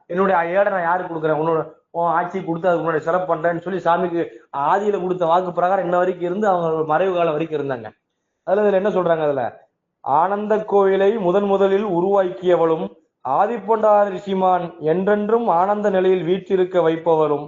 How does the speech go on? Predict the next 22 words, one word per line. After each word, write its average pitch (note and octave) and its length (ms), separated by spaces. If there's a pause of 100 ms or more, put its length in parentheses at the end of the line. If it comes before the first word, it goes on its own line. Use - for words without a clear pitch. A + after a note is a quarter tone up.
(240)
இச்சட்டத்தின் G#3 720
முன்னோடியாவாள் F#3 960 (240)
பா-, D3 280
கோமதி D#3+ 400
பாட்டி" C#3+ 300
அப்படிங்கிறாங்க. B2 460 (600)
ஆனந்த F3+ 500
கோயில் F#3 380
மு-, D#3 260
முத D3 180
முதல்ல F#3 340
உருவாறதுக்கு G3+ 640
மூல G3 320
காரணமும் G3+ 640 (260)
யாரு? F3 280
சட்டத்தின் E3+ 420
முன்னோடியா F#3 480 (460)
கோமதி F3+ 340
பாட்டி E3+ 280
தான். E3 240 (400)
அதே E3 200
நேரத்துல G3+ 380